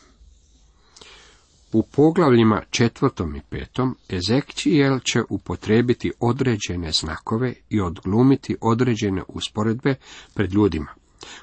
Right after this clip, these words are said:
U ovo doba Jeruzalem još nije bio uništen i lažni proroci su govorili izraelskom narodu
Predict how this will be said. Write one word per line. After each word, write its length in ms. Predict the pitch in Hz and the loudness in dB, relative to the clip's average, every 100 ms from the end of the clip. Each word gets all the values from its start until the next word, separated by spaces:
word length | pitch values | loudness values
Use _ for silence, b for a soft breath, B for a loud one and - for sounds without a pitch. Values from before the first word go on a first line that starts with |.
| B | B
U 80 | 113 | 2
ovo 220 | 147 165 | 4 4
doba 340 | 160 175 165 | 4 4 4
Jeruzalem 680 | 143 123 117 101 120 147 147 | 4 4 4 2 2 2 4
još 220 | 123 - | 2 0
nije 180 | 139 123 | 0 2
bio 180 | 107 98 | 2 0
uništen 520 | 92 107 - - 123 | 0 -2 -2 -4 -4
i 100 | 101 | -4
lažni 420 | 95 110 120 101 90 | -4 0 0 -2 -6
proroci 520 | - 117 123 - 104 | -2 0 0 -2 -6
su 160 | - | -6
govorili 520 | 90 87 98 120 110 - | -6 -6 -2 0 0 -2
izraelskom 640 | 113 107 101 - - 87 | -4 -2 -4 -6 -8 -6
narodu 460 | 87 90 113 120 | -4 -2 -2 0